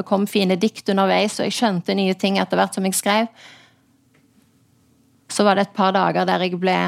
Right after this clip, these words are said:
det som psykiaterne kaller litt manisk. Da skrev jeg omtrent uten stopp et par døgn, og så andre januar, et par uker senere, så var førsteutkast til hele boken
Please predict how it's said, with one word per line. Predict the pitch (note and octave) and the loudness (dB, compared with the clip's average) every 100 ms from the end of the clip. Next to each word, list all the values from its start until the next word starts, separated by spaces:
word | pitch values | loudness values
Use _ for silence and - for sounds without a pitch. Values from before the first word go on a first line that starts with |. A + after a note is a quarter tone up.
| F#3 G#3 | -2 -2
det | |
som | F#3+ F#3 | -2 -2
psykiaterne | E3+ G3+ F#3+ F3+ F#3 F3+ | -4 0 0 0 -2 0
kaller | F#3+ F#3 F#3+ | 0 2 0
litt | F#3 | -2
manisk. | G3 F#3 F3 A#3+ - - | -2 0 0 -2 -4 -4
Da | G#3+ G3+ | -2 -2
skrev | - F3+ F3 F#3+ | -2 0 0 -2
jeg | - | -2
omtrent | F#3+ G#3+ F#3 F3+ | -2 0 -2 -2
uten | G3 F3 F#3 | -4 -4 -4
stopp | - - E4 B3+ | -2 0 0 -2
et | B3 | -2
par | B3 G#3+ | 0 0
døgn, | A3+ C#4+ F4 - | 0 -2 -4 -6
og | A#3+ | -4
så | - A#3+ A3 A3 - - | -2 0 0 -2 -6 -2
andre | B3+ A3+ A3 | 0 2 0
januar, | F#3+ F#3 A3 F4+ - _ _ _ _ _ _ - | 0 0 -2 -4 -12 _ _ _ _ _ _ -6
et | A#3 | -2
par | - A#3 | 2 2
uker | C4 A#3 A3 | 2 0 -2
senere, | A#3 G3+ F#3 A3 - - - - | 0 0 0 -2 -6 -16 -20 -10
så | - A#3+ A3+ | 0 2 4
var | F#3 F#3+ | 2 0
førsteutkast | - G#3 - E3+ - F#3+ - | 0 -4 -4 -6 -2 -2 0
til | G3 | 2
hele | F#3+ F3 | 2 0
boken | F3 F3 - F3 | -2 -6 -2 -2